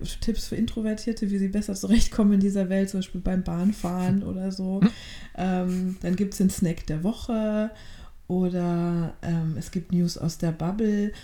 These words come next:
Und sie sagen halt auch so Sachen wie, äh, „Wir machen auf keinen Fall eine Tour“, <laughs> weil wir sind ja Drinis. <laughs> Übrigens, die beiden Hosts heißen Julia Becker und Chris Sommer.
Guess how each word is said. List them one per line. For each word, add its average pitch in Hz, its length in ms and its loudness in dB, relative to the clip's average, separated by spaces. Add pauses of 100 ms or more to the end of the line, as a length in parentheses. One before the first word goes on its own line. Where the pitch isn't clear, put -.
(160)
Und 180 140 4
sie 185 80 6
sagen 196 340 8
halt 196 120 8
auch 185 120 4
so 190 120 -2
Sachen 196 340 4
wie, 180 360 2 (160)
äh, 175 520 -2
„Wir 185 140 2
machen 185 260 2
auf 185 120 -2
keinen 208 220 6
Fall 214 160 2
eine 196 160 4
Tour“, 240 420 2 (200)
<laughs> - 180 -10
weil 240 480 12
wir 214 100 8
sind 220 200 4
ja 202 100 4
Drinis. 247 560 12 (520)
<laughs> 185 540 8
Übrigens, 220 300 10
die 175 100 4
beiden 180 540 8
Hosts 185 300 4
heißen 180 240 4
Julia 185 360 6
Becker 170 420 0
und 165 140 0
Chris - 300 -2
Sommer. 190 340 2